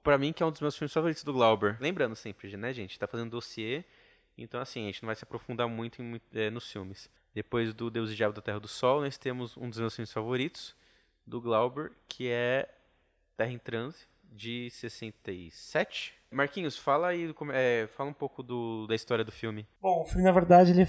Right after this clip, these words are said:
Speaker 2: mostra uma realidade, entre aspas, utópica brasileira, onde há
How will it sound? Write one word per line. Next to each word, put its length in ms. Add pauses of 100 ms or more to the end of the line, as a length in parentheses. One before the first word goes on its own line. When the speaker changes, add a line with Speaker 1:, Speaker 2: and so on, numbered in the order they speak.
Speaker 2:
mostra 280
uma 100
realidade, 580
entre 320
aspas, 420
utópica 600
brasileira, 720 (420)
onde 240
há 40